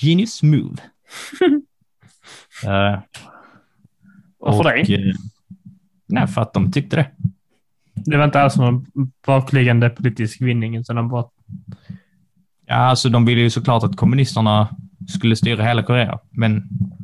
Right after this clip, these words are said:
Speaker 1: då nöjde de sig så här, "Ja, men då är Nordkorea ett eget ställe nu."
Speaker 2: Okej, ja.
Speaker 1: Eh, det är kommunistiskt. Eh, och efter två månader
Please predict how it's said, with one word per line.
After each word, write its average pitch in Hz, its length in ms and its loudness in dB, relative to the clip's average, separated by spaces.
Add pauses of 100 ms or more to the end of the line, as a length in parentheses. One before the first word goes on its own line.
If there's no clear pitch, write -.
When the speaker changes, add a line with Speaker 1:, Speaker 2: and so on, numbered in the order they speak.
(440)
Speaker 1:
då 104 320 2
nöjde 110 440 2
de 98 140 0
sig 98 160 -4
så 107 80 -2
här, 95 140 -4
"Ja, 120 420 0
men 110 420 0
då 110 180 2
är 113 100 2
Nordkorea 101 520 0
ett - 180 -6
eget 104 280 -6
ställe 110 280 -2
nu." 101 140 -2 (520)
Speaker 2:
Okej, 131 260 -4
ja. - 220 -4
Speaker 1:
Eh, - 60 -10 (800)
det 135 200 -4
är - 40 -16
kommunistiskt. - 580 -8 (800)
Eh, 107 260 -2 (400)
och 117 120 0
efter 117 200 -4
två 135 280 -2
månader 165 440 -2